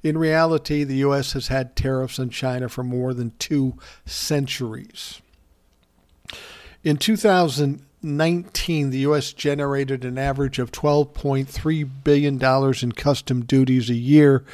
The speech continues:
from two thousand seven to two thousand sixteen, according to the U S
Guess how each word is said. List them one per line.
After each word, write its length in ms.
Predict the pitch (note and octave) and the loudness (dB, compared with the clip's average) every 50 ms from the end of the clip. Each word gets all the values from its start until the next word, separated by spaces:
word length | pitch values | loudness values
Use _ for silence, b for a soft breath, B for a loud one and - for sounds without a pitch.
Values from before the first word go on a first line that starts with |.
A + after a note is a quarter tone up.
| B B B B B B | B B B B B B
from 160 | - - B2 | -6 -6 -4
two 220 | - - F3 E3+ | 0 2 2 2
thousand 500 | - - D#3 C#3 C3 C3 A2+ A2+ A#2+ A2+ | 2 2 2 2 2 0 -2 -4 -6 -6
seven 500 | - - - - D3+ D3 B2+ B2 B2 B2 | -6 -6 0 2 2 2 2 0 -2 -6
to 160 | A#2+ - B2 A#2+ | -6 -6 -8 -8
two 240 | - - C#3+ C#3 | -2 0 0 2
thousand 540 | B2 - C3 B2+ B2 B2 A2 A2 A#2+ A2+ A2 | 2 2 2 2 2 0 -2 -4 -6 -6 -6
sixteen, 920 | - - - - D3 C3 C#3 - - - - - D3 C#3+ C3+ B2 A#2 A2 A#2 | -8 -8 -2 0 0 0 0 -6 -14 -10 -4 -2 -2 0 0 0 -2 -4 -8
according 540 | A#2+ A#2+ - - - C#3 C3 B2+ B2+ B2+ | -10 -12 -8 -2 0 0 2 2 0 -4
to 140 | A#2+ - B2+ | -2 -2 -4
the 80 | B2 A#2+ | -2 0
U 240 | B2 B2+ C3 B2+ B2 | 2 2 2 2 2
S 180 | B2 - - | 0 -4 -6